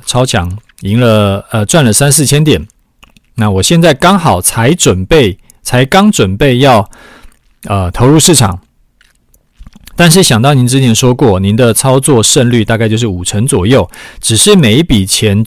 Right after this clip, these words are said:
每一笔赚的比赔的多很多，所以乘起来就会是大赚。那连续赚三笔大的以后呢，我是不是下一笔就先不要进场，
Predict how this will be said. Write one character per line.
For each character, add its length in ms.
每 220
一 140
笔 300
赚 280
的 120
比 180
赔 260
的 120
多 180
很 200
多， 220
所 220
以 100
乘 300
起 200
来 360
就 160
会 140
是 160
大 200
赚。 220
那 140
连 320
续 400
赚 300
三 400
笔 320
大 220
的 180
以 140
后 260
呢， 260
我 220
是 160
不 60
是 180
下 320
一 60
笔 200
就 140
先 260
不 100
要 140
进 160
场， 240